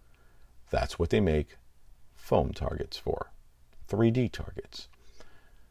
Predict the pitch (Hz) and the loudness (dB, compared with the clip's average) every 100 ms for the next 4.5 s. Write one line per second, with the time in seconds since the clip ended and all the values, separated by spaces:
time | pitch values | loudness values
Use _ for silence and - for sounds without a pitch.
0 | - - - - - - - - - - | -20 -20 -20 -20 -20 -20 -2 0 0 2
1 | - 123 - 120 123 117 110 - 71 78 | 6 6 4 4 4 4 2 4 6 6
2 | - - - - - - - - - - | 2 -4 -20 -20 -20 -20 -20 -20 -20 -20
3 | - - - - - - 107 - - - | -20 -20 -20 -20 -20 -18 -20 -20 -20 -2
4 | 73 71 64 62 | 0 2 0 -2